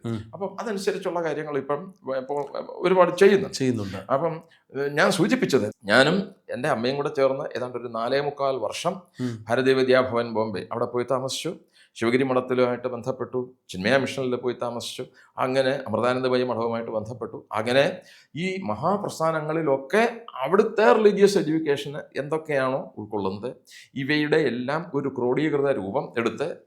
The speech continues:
Speaker 1: ഉം.
Speaker 2: പൂജ്യം നോളജിൽ നിന്ന് ആരംഭിച്ച് ഗ്രാജുവേഷൻ സ്റ്റാൻഡേർഡിൽ അഞ്ച് വർഷം കൊണ്ട് പഠിച്ചെത്തുന്ന ഒരു സയന്റിഫിക് സിലബസ് തയ്യാറാക്കിയത് ഞങ്ങൾ രണ്ടും കൂടെയാണ്.
Speaker 1: ഉം.
Speaker 2: എന്നിട്ട് അത് ബഹുമാനപ്പെട്ട തിരുവിതാംകൂർ ദേവസ്വം ബോർഡിന് സബ്മിറ്റ് ചെയ്തു. അവിടെ, ആ,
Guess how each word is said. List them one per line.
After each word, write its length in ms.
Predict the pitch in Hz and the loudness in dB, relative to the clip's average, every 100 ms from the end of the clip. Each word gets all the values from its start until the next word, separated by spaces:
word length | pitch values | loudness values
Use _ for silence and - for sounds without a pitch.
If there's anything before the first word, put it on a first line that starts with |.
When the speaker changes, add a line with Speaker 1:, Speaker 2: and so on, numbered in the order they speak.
| - | -10
Speaker 1:
ഉം. 140 | 113 110 - _ _ _ _ _ _ - | -10 -10 -20 _ _ _ _ _ _ -4
Speaker 2:
പൂജ്യം 540 | 151 180 185 240 220 | -2 2 6 6 6
നോളജിൽ 340 | 170 156 156 151 | 4 6 4 2
നിന്ന് 120 | 156 | 2
ആരംഭിച്ച് 500 | 139 147 139 - 185 | 2 0 -2 -4 -2
ഗ്രാജുവേഷൻ 600 | 139 131 143 170 185 185 | 2 2 2 4 4 4
സ്റ്റാൻഡേർഡിൽ 760 | 175 131 139 131 131 143 175 - | 0 0 2 4 6 4 0 -6
അഞ്ച് 220 | 156 208 | -4 0
വർഷം 300 | 208 - 151 143 | 0 0 -4 -2
കൊണ്ട് 160 | 135 | -2
പഠിച്ചെത്തുന്ന 720 | 131 120 127 113 110 123 127 - | 0 0 0 -2 -2 -6 -6 -8
ഒരു 120 | 127 | -8
സയന്റിഫിക് 720 | 131 - 135 190 190 185 - - | -6 -4 -2 0 0 0 -4 -2
സിലബസ് 440 | 135 160 160 - | -2 0 -2 -4
തയ്യാറാക്കിയത് 720 | - 120 127 135 123 - 127 | -8 -8 -8 -8 -10 -6 -6
ഞങ്ങൾ 220 | 120 113 120 | -4 -2 -4
രണ്ടും 160 | 107 107 | -4 -6
കൂടെയാണ്. 240 | 95 - _ _ - | -8 -10 _ _ -10
Speaker 1:
ഉം. 180 | 117 107 - - - - | -8 -8 -12 -20 -20 -8
Speaker 2:
എന്നിട്ട് 260 | 160 180 180 | -2 2 2
അത് 120 | 156 | 2
ബഹുമാനപ്പെട്ട 560 | 170 147 147 160 156 156 | 2 0 0 -2 -4 -4
തിരുവിതാംകൂർ 600 | 170 127 139 143 147 135 | -4 -2 -2 -2 -6 -4
ദേവസ്വം 360 | 120 135 147 | -2 -2 -2
ബോർഡിന് 280 | 139 131 127 | -2 -2 -2
സബ്മിറ്റ് 360 | 120 110 123 127 | -4 -4 -2 0
ചെയ്തു. 260 | 131 131 185 - - - - | 2 2 -2 -8 -20 -20 -6
അവിടെ, 260 | 120 127 139 190 - _ | -2 2 0 0 -8 _
ആ, 20 | _ | _